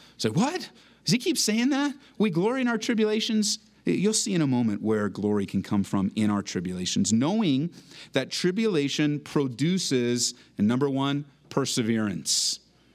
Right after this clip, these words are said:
Perseverance. I know some translations will translate that word patience, but the word really means to bear up under. That's what the original word means in the Greek, to bear up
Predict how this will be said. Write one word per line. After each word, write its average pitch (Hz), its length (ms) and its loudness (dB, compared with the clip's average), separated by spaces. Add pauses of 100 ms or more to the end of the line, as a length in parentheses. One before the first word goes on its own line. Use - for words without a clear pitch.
(360)
Perseverance. 143 880 0
I 135 80 0
know 147 140 2
some 151 240 0
translations 131 760 0 (240)
will 123 140 0
translate 135 420 -2
that 123 160 -2
word 127 220 -2
patience, 131 760 0 (520)
but 123 120 0
the 143 100 0
word 156 280 0
really 143 340 2
means 127 280 0
to 123 100 0
bear 135 320 0
up 131 160 -2
under. 120 380 0 (200)
That's - 160 -2
what 135 120 0
the 135 100 2
original 123 380 -2
word 120 200 0
means 104 220 0
in 104 80 2
the 98 60 0
Greek, 104 300 0
to 101 100 0
bear 131 600 0
up 131 280 -2